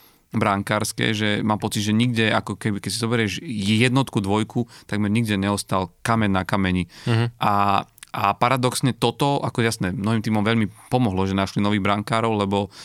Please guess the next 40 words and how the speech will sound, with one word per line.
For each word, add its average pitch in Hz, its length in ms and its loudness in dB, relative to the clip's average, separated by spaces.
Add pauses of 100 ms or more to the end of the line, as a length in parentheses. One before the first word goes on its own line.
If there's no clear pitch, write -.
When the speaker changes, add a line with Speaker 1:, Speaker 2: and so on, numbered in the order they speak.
(140)
Speaker 1:
však 98 240 -6
zoberme 104 320 0
si - 120 -4
Edmonton, 107 560 0 (260)
zoberme 98 500 0
si, 98 160 -2
akože 101 180 -4
naozaj 104 200 2
máš, 101 260 0 (300)
máš, - 260 -2 (300)
máš 107 240 0
týmy, 107 340 2
že 101 180 0
Speaker 2:
A 101 80 0
to 98 80 -2
som - 40 0
tiež 117 60 6 (220)
Speaker 1:
Minnesota 107 160 2
Speaker 2:
zvedavý 92 300 2
na 90 140 -2
ten 95 200 -2
Edmonton. 95 460 -2
Speaker 1:
No, 113 300 -2
ale, 117 400 2
ale, 113 500 0
ale 110 240 0
však 107 220 -4
k - 100 -14
tomu 123 120 2
sa 110 140 0
dostaneme 110 280 2
na, 101 140 2
na 107 160 2
záver 110 200 0
tejto 110 260 0
off-season 104 320 0
Speaker 2:
Hej, 104 120 4
Speaker 1:
témy, 110 240 4
Speaker 2:
hej. 123 80 0
Speaker 1:
ale, 110 220 6